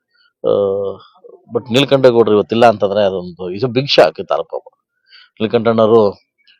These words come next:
ಆ, ಅವ್ರದ್ದೇ ಆರ್ತಕ್ಕಂಥ ಕೆಲವು, ಆ, ಇದು ಮಾಡಿದ್ದಾರೆ. ಆ, ಖಂಡಿತವಾಗ್ಲೂ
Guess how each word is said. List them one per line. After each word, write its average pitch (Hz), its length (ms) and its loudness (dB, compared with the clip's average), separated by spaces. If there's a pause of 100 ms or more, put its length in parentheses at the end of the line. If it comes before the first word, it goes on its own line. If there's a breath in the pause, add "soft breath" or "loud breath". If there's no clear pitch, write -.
(280)
ಆ, 107 60 -4 (600)
ಅವ್ರದ್ದೇ 139 280 6
ಆರ್ತಕ್ಕಂಥ 113 440 2
ಕೆಲವು, 104 480 -2 (680 soft breath)
ಆ, 92 540 -6
ಇದು 123 140 -8
ಮಾಡಿದ್ದಾರೆ. 87 460 -2 (1120 loud breath)
ಆ, - 340 -8
ಖಂಡಿತವಾಗ್ಲೂ 107 680 0